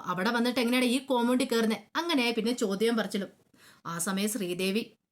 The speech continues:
ശ്രീകലയെ ഫോൺ വിളിച്ചു മാറി നിന്നിട്ട്, "അമ്മ ആകെപ്പാടെ പ്രശ്നമായി, അമ്മ ഇങ്ങോട്ടേക്ക്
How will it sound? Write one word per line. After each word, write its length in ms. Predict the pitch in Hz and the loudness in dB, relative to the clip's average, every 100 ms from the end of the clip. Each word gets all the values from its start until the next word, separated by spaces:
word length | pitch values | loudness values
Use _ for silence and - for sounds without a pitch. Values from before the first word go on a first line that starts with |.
| _ _ - - | _ _ -20 -12
ശ്രീകലയെ 480 | - 196 190 202 240 | -4 -2 0 0 0
ഫോൺ 140 | 240 202 | 0 2
വിളിച്ചു 240 | 247 220 220 | 2 0 0
മാറി 260 | 196 190 208 | 0 2 2
നിന്നിട്ട്, 240 | 208 214 - _ _ _ _ | 0 -2 -8 _ _ _ _
"അമ്മ 160 | 180 175 190 185 | -12 -6 -2 -2
ആകെപ്പാടെ 380 | 202 214 233 226 | -2 0 0 0
പ്രശ്നമായി, 340 | 220 214 247 220 - - | -2 0 0 0 -6 -4
അമ്മ 140 | 302 339 | 0 2
ഇങ്ങോട്ടേക്ക് 440 | 277 269 262 285 | 2 2 2 0